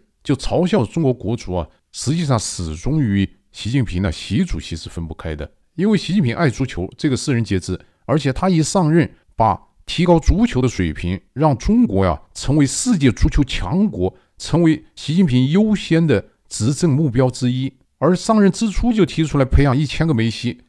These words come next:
哎，什么足球进课堂，甚至亲自指挥中国足球队的打法，就国家队的打法，习主席都给了指导。但是习主席接手的时候啊，中国足球队的排名呢，还是五十名左右。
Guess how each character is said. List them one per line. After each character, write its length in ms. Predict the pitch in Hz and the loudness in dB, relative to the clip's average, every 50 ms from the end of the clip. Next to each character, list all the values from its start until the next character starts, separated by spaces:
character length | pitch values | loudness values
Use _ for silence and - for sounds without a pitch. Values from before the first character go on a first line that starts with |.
| _ _ - | _ _ -2
哎， 140 | 120 123 110 | 0 0 0
什 160 | - - 117 | 0 0 -2
么 80 | 127 | -2
足 220 | 131 - - - 170 | 0 2 2 2 2
球 180 | - - 123 | 2 -2 -2
进 300 | 127 - - 160 110 - - _ _ | -2 -2 -2 -2 -4 -4 -8 _ _
课 160 | - - 165 | 0 0 0
堂， 300 | - - - 95 104 143 - _ _ _ _ - | 0 0 -2 -4 -4 -4 -6 _ _ _ _ -6
甚 180 | - - 175 | -2 0 0
至 100 | 156 147 | 0 0
亲 280 | 131 - - - 220 240 | -2 -2 0 2 2 2
自 100 | 226 175 | 2 0
指 260 | - - - 98 95 | -4 -4 -6 -4 -4
挥 320 | 90 - - 147 151 - - _ _ _ _ | -4 0 0 0 0 0 -4 _ _ _ _
中 160 | - - 185 | -2 0 2
国 100 | 151 143 | 2 2
足 160 | 139 - 170 | 2 2 0
球 140 | 160 - 117 | 0 2 2
队 160 | 127 175 160 | 2 2 4
的 80 | 123 113 | 4 2
打 320 | - - 80 80 113 160 | 0 -2 -6 -4 -2 -2
法， 240 | 170 - 85 65 - | -2 -2 -4 -8 -6
就 140 | - - 131 | -2 -2 -2
国 160 | 120 - 131 | 0 2 4
家 140 | 170 180 190 | 4 4 4
队 120 | 175 226 220 | 4 4 2
的 120 | 160 135 | 2 2
打 280 | - - 98 143 185 208 | 0 0 0 2 2 2
法， 300 | 156 95 80 69 _ _ | 2 2 -2 -4 _ _
习 220 | - - - 120 | -8 -2 0 2
主 60 | 127 113 | 2 2
席 160 | 101 107 110 | 0 0 0
都 120 | 101 120 | 0 0
给 160 | 110 - 95 | -2 -2 -2
了 80 | 87 90 | -2 -4
指 220 | 80 - - 92 | -6 -8 -8 -6
导。 180 | 90 87 - - _ _ _ _ | -6 -6 -8 -10 _ _ _ _
但 160 | - - 170 165 | -2 0 0 0
是 220 | - - 151 - _ _ _ _ _ | 0 0 -4 -4 _ _ _ _ _
习 340 | - - - - 196 240 233 | -14 -8 -2 2 4 4 4
主 140 | - 123 | 2 0
席 200 | 107 - - 127 | -2 -2 -2 -4
接 360 | 127 - - - 214 240 254 233 | -4 -2 0 2 4 4 4 2
手 260 | - - - 73 78 | 0 -2 -6 -4 -4
的 80 | 92 | -4
时 200 | 104 - - - | -6 -4 -4 -4
候 200 | 104 95 113 107 | -4 -2 -2 -2
啊， 160 | 87 78 76 - _ _ _ _ | -2 -4 -6 -10 _ _ _ _
中 180 | - - 233 240 | -2 0 2 4
国 100 | 196 180 | 4 4
足 180 | - - 165 175 | 2 2 0 0
球 140 | - 170 | 2 2
队 140 | 170 196 214 | 2 4 4
的 80 | 170 123 | 4 2
排 260 | 104 - - 101 127 | 2 0 0 0 2
名 220 | 180 170 110 110 123 | 2 2 2 2 2
呢， 100 | 123 95 | 0 -2
还 160 | - - 120 | 0 -2 -2
是 160 | 147 - 170 | -2 0 0
五 280 | 156 135 110 98 90 90 | -2 -2 -2 -6 -6 -6
十 220 | - - - 165 | -6 -4 -2 0
名 200 | 214 202 131 156 | 2 2 2 2
左 200 | 147 - - 85 82 | 0 -2 -4 -2 0
右。 220 | 107 170 175 - | 2 0 0 0